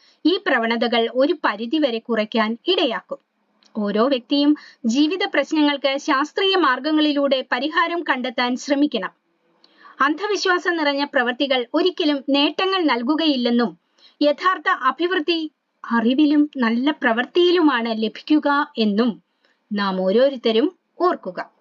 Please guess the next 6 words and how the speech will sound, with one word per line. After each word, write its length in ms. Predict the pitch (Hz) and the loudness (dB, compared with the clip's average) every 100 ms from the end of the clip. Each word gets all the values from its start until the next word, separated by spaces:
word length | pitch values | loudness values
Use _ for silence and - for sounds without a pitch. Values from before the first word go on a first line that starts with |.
| _ - _ _ _ _ _ _ _ _ _ _ _ _ - | _ -20 _ _ _ _ _ _ _ _ _ _ _ _ -2
അടുത്ത 200 | 320 370 | 0 0
ചോദ്യം 460 | 330 392 370 359 - _ - _ 359 | 0 0 2 0 -4 _ -20 _ 0
നോക്കാം. 440 | 339 269 190 _ _ _ _ _ _ _ | 0 0 -8 _ _ _ _ _ _ _
അത് 140 | 247 247 | 0 2
നമ്മുടെ 200 | 262 254 | 2 0
പാഠപുസ്തകത്തിന്റെ 920 | 285 269 247 311 302 320 320 302 339 | 0 0 0 -4 -2 -2 2 4 4